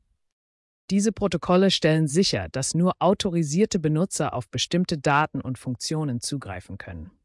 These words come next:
Multifaktor-Authentifizierung, M F A,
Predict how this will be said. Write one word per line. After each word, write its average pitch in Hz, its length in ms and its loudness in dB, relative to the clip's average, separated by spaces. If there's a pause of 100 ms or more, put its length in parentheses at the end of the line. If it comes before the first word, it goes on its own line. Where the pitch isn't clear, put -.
(600)
Multifaktor-Authentifizierung, 175 1900 0 (120)
M 160 200 0
F 131 200 -4
A, 190 300 0